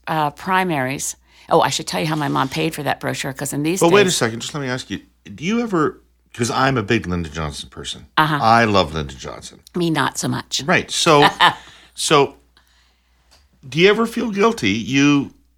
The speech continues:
Speaker 2: Democrats that drove him from office, do you ever feel guilty about driving him from office? Because what came after, he's the last liberal to be president of the United States.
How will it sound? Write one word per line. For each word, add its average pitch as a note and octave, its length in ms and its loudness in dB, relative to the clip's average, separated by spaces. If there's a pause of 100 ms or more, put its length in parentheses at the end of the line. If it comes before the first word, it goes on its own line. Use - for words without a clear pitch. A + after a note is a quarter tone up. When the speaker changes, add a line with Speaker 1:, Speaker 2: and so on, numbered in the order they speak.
(180)
Speaker 2:
Democrats D#3 640 2
that F#2+ 120 -4
drove C3 300 4
him B2+ 140 -4
from A#2+ 220 -6
office, A#2 380 0
do - 140 -4
you D3 40 2
ever F#3+ 140 0
feel F#3+ 220 -2
guilty E3 600 -2 (440)
about B2+ 300 2
driving C#3 380 4
him A#2 180 0
from A2+ 180 -4
office? G2+ 500 0
Because C3 640 2 (280)
what - 200 2
came E3 220 0
after, D#3+ 240 2
he's D3 300 -2
the F3 120 4
last C#3 680 2
liberal A2+ 520 2
to - 120 -10
be F#2 120 -2
president F#2+ 440 0
of E2+ 80 -4
the F2 60 -6
United D#2+ 260 -4
States. - 380 -12